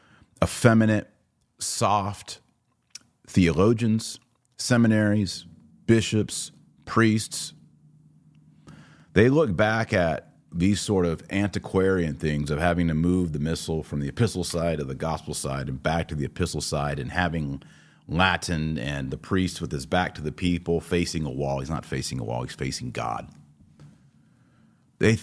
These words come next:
they, they kind of look at all this with derision. And Francis sees that there are people who hold a strict orthodox view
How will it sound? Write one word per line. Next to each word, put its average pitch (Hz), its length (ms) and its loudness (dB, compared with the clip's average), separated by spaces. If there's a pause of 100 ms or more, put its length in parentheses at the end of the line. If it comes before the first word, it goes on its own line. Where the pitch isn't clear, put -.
they, 131 200 4
they - 400 -2
kind 190 280 0
of 143 160 2
look 135 220 2
at 143 80 2
all 113 160 2
this 104 180 -2
with 98 200 -4
derision. 76 680 -6 (3000)
And 104 160 8
Francis 135 920 2 (580)
sees 113 500 2
that 104 160 2
there 101 180 4
are 95 140 2
people - 580 0 (1080)
who 117 240 6
hold 107 640 2 (340)
a 107 140 6
strict - 920 0 (800)
orthodox 101 960 2
view 80 520 2